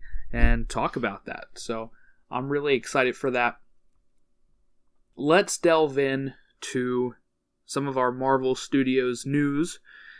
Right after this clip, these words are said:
here for the Marvel, uh, Disney Plus shows. So one of the brand new, uh,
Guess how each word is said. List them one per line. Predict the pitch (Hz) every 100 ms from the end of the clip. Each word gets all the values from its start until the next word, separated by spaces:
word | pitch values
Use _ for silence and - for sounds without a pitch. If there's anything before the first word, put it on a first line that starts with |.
| -
here | - 131 139 160 - - -
for | - 135 131 131 127 - _ _ _ _ -
the |
Marvel, | 139 143 139 135 131 135 139 _
uh, | 131 127
Disney | 120 135 147
Plus | - 196
shows. | - - - - _ _ _ _ _ _ -
So | - 151 139 135 135 135 135 _ _ _ _
one | 123 143 226
of | 285
the | 185
brand | 135 143 131 123
new, | 127 123 120 117 101
uh, | 113 113 113 107